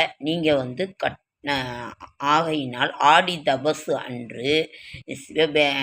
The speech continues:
ஹரியும் ஹரனும் ஒன்று என்பதை இருவரும் ஒன்றாக காட்சி அருளுகின்ற அந்த ஒரு நாள் தான்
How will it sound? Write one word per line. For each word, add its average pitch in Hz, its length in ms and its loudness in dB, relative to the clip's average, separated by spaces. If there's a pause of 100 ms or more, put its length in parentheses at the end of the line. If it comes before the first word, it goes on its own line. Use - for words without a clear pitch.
(320)
ஹரியும் 190 640 2
ஹரனும் 151 540 0 (280)
ஒன்று 180 560 0
என்பதை 147 500 0
இருவரும் 165 460 0
ஒன்றாக 139 580 -2
காட்சி 135 380 -10
அருளுகின்ற 117 720 -12 (120)
அந்த 185 460 4
ஒரு 123 220 -2
நாள் 127 320 -12
தான் 143 280 -6